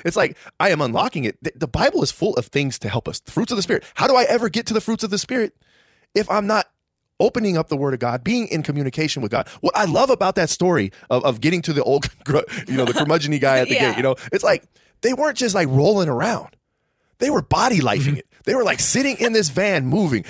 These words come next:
Speaker 1: It's like, "We're gonna pray. God tells us
Speaker 3: Mm-hmm.
Speaker 1: to pray." He says, "Let's be in
Speaker 3: Right.
Speaker 1: communication." And so here they are, you know, and,
Speaker 2: Yeah.
Speaker 1: and they're just constantly praying. And it was, like, not one person.
Speaker 2: He was using
Speaker 1: It was, he was
Speaker 2: everybody.
Speaker 1: using everybody in that
Speaker 3: Mm-hmm.
Speaker 1: van.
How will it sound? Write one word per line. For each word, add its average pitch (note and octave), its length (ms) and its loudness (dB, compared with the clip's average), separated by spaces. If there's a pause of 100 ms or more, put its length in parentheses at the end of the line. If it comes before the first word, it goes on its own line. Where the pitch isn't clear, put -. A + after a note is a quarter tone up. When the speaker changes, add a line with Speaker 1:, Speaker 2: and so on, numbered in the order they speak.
Speaker 1:
It's - 100 0
like, - 180 0 (160)
"We're C4 200 2
gonna D3 220 -2
pray. - 420 0 (160)
God - 240 0
tells E3+ 260 2
us C#3 100 0
Speaker 3:
Mm-hmm. C3 120 0
Speaker 1:
to - 40 0
pray." F4+ 260 0 (500)
He B3 100 -2
says, F3 180 0
"Let's A3+ 100 2
be F#3 120 -2
in F3+ 60 2
Speaker 3:
Right. F3+ 40 -6
Speaker 1:
communication." D3+ 640 -2
And A2+ 80 -2
so A2 120 0
here A#2+ 140 0
they B2+ 140 2
are, A#2+ 220 -2
you A#2+ 100 -2
know, A#2+ 100 2
and, C3 120 0
Speaker 2:
Yeah. C3 60 0
Speaker 1:
and C3+ 80 0
they're C3 60 2
just B2+ 160 -4
constantly F3+ 440 0
praying. F#3+ 220 0
And E3 100 0
it D#3+ 100 0
was, E3 100 0
like, E3 160 0 (220)
not E3+ 240 0
one D#3+ 320 2
person. D#3 400 -4 (160)
Speaker 2:
He A#3+ 100 -14
was A3+ 120 -8
using G#3 200 -2
Speaker 1:
It - 20 0
was, C#3+ 100 2
he G#3+ 120 0
was A3+ 100 2
Speaker 2:
everybody. G3+ 180 0
Speaker 1:
using E3 100 -4
everybody A3+ 440 0
in G#3+ 60 0
that G3+ 120 2
Speaker 3:
Mm-hmm. A#2 40 -4
Speaker 1:
van. E3+ 300 0